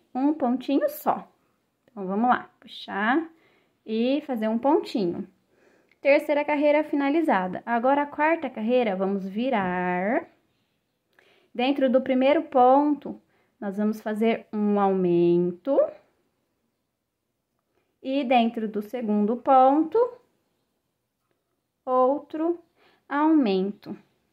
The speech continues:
Então, vem super tranquilo, tá?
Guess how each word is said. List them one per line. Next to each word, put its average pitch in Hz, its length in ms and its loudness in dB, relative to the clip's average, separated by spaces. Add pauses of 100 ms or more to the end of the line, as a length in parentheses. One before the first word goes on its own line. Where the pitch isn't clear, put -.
(960)
Então, 220 160 -12
vem 240 220 -2
super 330 800 -2
tranquilo, 269 640 -4
tá? 294 420 0